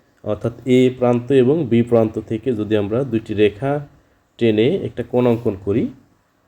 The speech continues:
ওই কোণটা ডি বিন্দুতে উৎপন্ন হয়েছে, তাহলে এই কোণটা কিন্তু সবসময় স্থূল কোণ হবে, অর্থাৎ,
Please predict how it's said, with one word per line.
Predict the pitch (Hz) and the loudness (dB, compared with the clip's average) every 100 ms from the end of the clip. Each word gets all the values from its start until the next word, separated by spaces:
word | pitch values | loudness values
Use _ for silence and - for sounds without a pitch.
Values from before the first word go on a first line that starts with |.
| _ _ _ _ _ _ | _ _ _ _ _ _
ওই | 104 98 | -10 -2
কোণটা | 127 120 120 | 0 0 -2
ডি | 107 151 | -2 0
বিন্দুতে | 143 131 131 131 | 0 0 -2 -4
উৎপন্ন | 120 110 101 | -2 -4 -2
হয়েছে, | 95 101 98 170 240 - _ - | -2 -4 -4 -8 -10 -14 _ -6
তাহলে | 104 107 113 | -4 -2 -4
এই | 123 131 | -4 -4
কোণটা | 131 123 127 | -2 -2 -4
কিন্তু | 123 123 135 | -6 -8 -6
সবসময় | - 120 - 143 147 196 - _ _ _ | -4 -6 -4 -2 -2 -2 -8 _ _ _
স্থূল | 123 - 127 | -8 -2 0
কোণ | 117 101 | 0 -2
হবে, | 95 98 190 - - _ _ | -2 -2 -2 -6 -20 _ _
অর্থাৎ, | 107 - 113 | -12 -4 -4